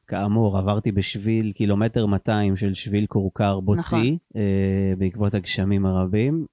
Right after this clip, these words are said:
Speaker 1: ואיך שנכנסתי בשער החווה, ראיתי, אה, כיתוב גדול, "קום והתאהב בארץ".
Speaker 2: <laughs> כן.
Speaker 1: למה בחרתם במילה להתאהב?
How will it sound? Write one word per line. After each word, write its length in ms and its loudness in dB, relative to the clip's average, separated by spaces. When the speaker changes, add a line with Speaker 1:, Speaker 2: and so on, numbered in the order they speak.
Speaker 1:
ואיך 960 0
שנכנסתי 800 -2
בשער 520 0
החווה, 380 -2
ראיתי, 560 0
אה, 240 -2
כיתוב 420 2
גדול, 640 2
"קום 320 0
והתאהב 560 2
בארץ". 680 0
Speaker 2:
<laughs> 360 -10
כן. 160 -8
Speaker 1:
למה 220 0
בחרתם 460 -2
במילה 340 0
להתאהב? 480 -2